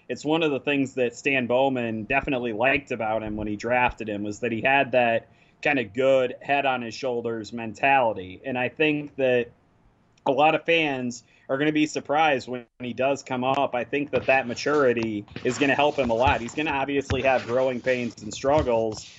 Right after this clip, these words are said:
but like you said a few minutes ago, would you rather have that? Would you rather have him making mistakes at the N H L level and learning, or would you rather have Gu-, Erik Gustafsson, who we basically know his ceiling already? It's not like he's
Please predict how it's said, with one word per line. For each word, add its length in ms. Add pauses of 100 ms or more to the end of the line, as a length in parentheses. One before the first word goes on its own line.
(160)
but 120
like 220
you 120
said 200
a 60
few 220
minutes 340
ago, 400
would 140
you 100
rather 260
have 260
that? 320
Would 140
you 100
rather 260
have 180
him 380 (260)
making 380
mistakes 420
at 80
the 140
N 80
H 200
L 140
level 380
and 160
learning, 480 (180)
or 120
would 160
you 80
rather 260
have 160
Gu-, 160 (160)
Erik 260
Gustafsson, 720
who 420 (280)
we 180
basically 640
know 300
his 200
ceiling 460
already? 540
It's 160
not 180
like 180
he's 520